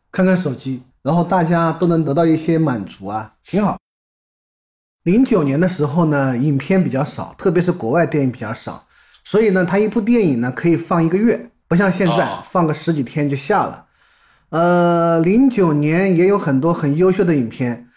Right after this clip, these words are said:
Speaker 1: 但是对我印象最深的就是这个陆川导演的《南京南京》。那这个地方呢，是在广东佛山的一个小县城，但是我记得是在散场的时候，呃，人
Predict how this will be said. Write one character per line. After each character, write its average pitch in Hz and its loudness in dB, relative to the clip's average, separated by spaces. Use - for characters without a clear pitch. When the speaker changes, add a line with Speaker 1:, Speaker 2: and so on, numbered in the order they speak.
Speaker 1:
但 214 0
是 214 2
对 262 2
我 170 2
印 214 2
象 190 0
最 262 0
深 180 0
的 151 2
就 151 0
是 143 -2
这 143 -4
个 139 0
陆 180 0
川 180 -2
导 139 0
演 110 -4
的 101 -12
《南 127 -2
京 147 -2
南 120 -2
京》。 113 -8
那 175 2
这 175 0
个 269 2
地 277 2
方 202 0
呢， 147 0
是 170 0
在 165 2
广 127 0
东 175 2
佛 160 -2
山 165 0
的 160 2
一 156 4
个 160 2
小 113 -2
县 143 0
城， 98 -10
但 233 2
是 247 4
我 190 2
记 233 0
得 202 2
是 180 -2
在 185 0
散 233 0
场 135 -4
的 110 -2
时 123 -8
候， 120 -2
呃， 113 -6
人 120 -2